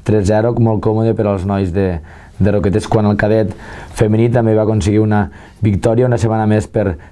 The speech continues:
tres zero, també en un resultat, eh, molt còmode, en un partit molt ben controlat per les noies de Roquetes, que fa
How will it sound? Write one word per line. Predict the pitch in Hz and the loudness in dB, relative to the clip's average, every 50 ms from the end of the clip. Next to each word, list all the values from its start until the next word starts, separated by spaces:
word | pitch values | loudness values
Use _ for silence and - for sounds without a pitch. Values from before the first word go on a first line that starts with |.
| - - | -8 -4
tres | - 107 107 107 101 92 110 | 0 0 2 2 2 2 2
zero, | 113 127 143 | 2 2 0
també | 131 127 110 107 107 | 0 -2 -2 -2 -2
en | 107 | -2
un | 107 107 107 107 95 | -2 -2 -2 -2 -2
resultat, | 101 101 95 107 107 92 - 107 104 101 90 | 0 0 0 0 0 0 0 0 0 0 0
eh, | 107 101 101 101 101 | -2 -2 0 -2 -2
molt | 104 104 104 104 98 | 0 0 0 -2 0
còmode, | - 117 113 120 120 123 | -2 -2 0 0 0 0
en | 127 120 | 0 0
un | 110 - | 0 -2
partit | 113 104 92 107 104 | -2 -2 0 0 0
molt | 107 107 107 104 | 0 2 2 2
ben | 104 104 101 | 2 0 0
controlat | 104 110 104 101 104 107 104 95 | -2 -2 -2 0 0 0 0 -2
per | - - 104 104 | -2 -2 -2 -2
les | 101 87 101 | -2 0 0
noies | 104 104 101 95 104 | 0 0 0 0 0
de | 98 | -2
Roquetes, | 101 90 110 107 120 123 - | 0 0 0 0 0 -2 -2
que | - 101 85 | -4 -4 -2
fa | 104 | -2